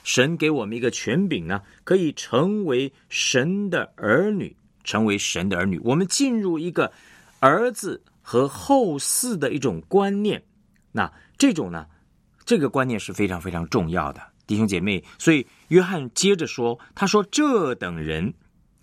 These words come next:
这等人就是这些神的儿女，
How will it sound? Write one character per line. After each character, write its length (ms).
这 220
等 140
人 180
就 100
是 140
这 120
些 160
神 380
的 120
儿 220
女， 240